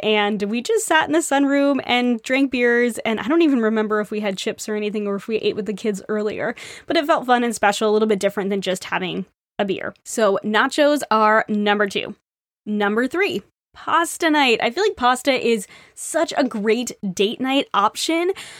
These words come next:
Even though we eat pasta as a family as well, it's one of those things you can really kinda dress up and make fancy, but it's very simple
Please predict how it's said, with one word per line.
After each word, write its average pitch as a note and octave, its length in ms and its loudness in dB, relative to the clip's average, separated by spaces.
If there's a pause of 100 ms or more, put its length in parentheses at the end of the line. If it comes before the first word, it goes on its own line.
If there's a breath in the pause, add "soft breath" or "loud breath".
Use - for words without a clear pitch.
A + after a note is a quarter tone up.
(240 loud breath)
Even E4+ 300 2
though E4+ 100 6
we B3+ 160 0
eat C4+ 260 -2
pasta A#3+ 380 -2
as G#3+ 100 0
a A3+ 80 0
family B3+ 640 2
as G#3+ 220 -2
well, G3+ 500 2
it's D4 160 -2
one D4+ 80 4
of G4+ 80 2
those A#4+ 140 2
things C#4 200 2
you C4 60 -2
can A#3 160 2
really A3 220 2
kinda G#3+ 200 -2
dress G3 460 -4
up G#3+ 180 0
and G3+ 160 -2
make G#3+ 220 2
fancy, G#3+ 500 0
but A#3+ 140 2
it's G3+ 80 -8
very A3 380 4
simple B3+ 580 0